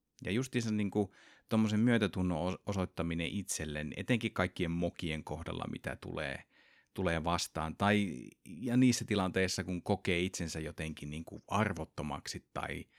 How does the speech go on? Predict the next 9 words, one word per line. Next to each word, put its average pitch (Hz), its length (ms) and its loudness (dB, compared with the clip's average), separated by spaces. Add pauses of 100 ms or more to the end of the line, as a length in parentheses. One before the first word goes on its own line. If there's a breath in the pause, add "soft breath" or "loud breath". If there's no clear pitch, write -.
(320 loud breath)
turhaksi, 87 640 -2
tai 71 220 -4 (180)
puhu-, 85 220 -6 (140)
tulee 78 240 -2
niitä 78 180 -4 (140)
huonon 90 360 4
itsetunnon 82 760 -8
hetkiä, 113 540 -10
niin - 160 -16